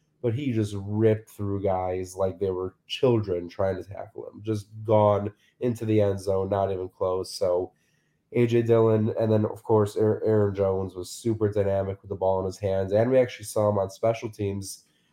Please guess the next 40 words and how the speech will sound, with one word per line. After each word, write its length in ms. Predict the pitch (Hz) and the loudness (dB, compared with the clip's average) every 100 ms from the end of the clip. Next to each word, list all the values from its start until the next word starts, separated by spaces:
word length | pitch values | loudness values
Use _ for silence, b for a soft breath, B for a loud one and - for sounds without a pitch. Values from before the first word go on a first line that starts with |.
| _ - | _ -6
with 100 | 107 | -4
some 200 | - 95 | -4 -2
punt 220 | 120 120 | 0 2
return 360 | 120 - 113 110 | 0 0 2 4
action. 500 | 107 107 - 110 104 | 4 0 2 2 2
And 120 | 101 | -2
today, 640 | - 104 120 113 110 107 _ _ _ _ | -2 2 4 4 2 -2 _ _ _ _
um, 140 | 104 | 2
I 80 | 104 | 2
believe 320 | 104 110 135 | 4 2 4
I 100 | 131 | 2
saw 260 | 110 - 107 | 2 2 2
Andy 360 | 90 110 104 101 | 4 2 0 0
Herman 440 | 104 101 101 95 | 0 0 -2 -4
tweet 420 | - 107 104 104 | -8 -4 -4 -2
that 120 | 95 | -4
he 120 | 101 107 | -2 -2
was 160 | 101 | 0
actually 460 | 98 98 - 101 95 | 0 0 -6 -10 -6
doing 200 | 98 98 | -6 -6
some 180 | - 87 | -8 -10
kick 280 | - 156 123 | -4 -4 -4
return 360 | 107 101 95 | -4 -2 0
action 600 | 98 95 - 92 90 95 - _ _ _ _ | 0 0 -2 -4 -4 -6 -12 _ _ _ _
as 160 | - 98 | -2 4
well. 440 | 107 123 - - _ | 6 6 4 -4 _
So, 800 | - - 98 95 95 90 90 85 _ _ _ | -18 0 4 4 4 2 0 -6 _ _ _
yeah, 300 | - 113 113 - | 2 4 6 2
I 40 | 110 | 2
mean, 160 | 120 | 2
I 160 | 123 120 | 4 4
doubt 340 | 113 117 120 | 6 6 6
it's 140 | 107 110 | 4 2
going 320 | 117 110 107 | 4 4 4
to 120 | 107 | -2
be 520 | 104 104 101 98 98 _ _ _ | -2 0 0 -2 -6 _ _ _
what 200 | 110 110 | 2 4
he 120 | 107 | 4
does, 400 | 107 113 139 160 | 6 6 6 2
but, 260 | 120 110 | 2 2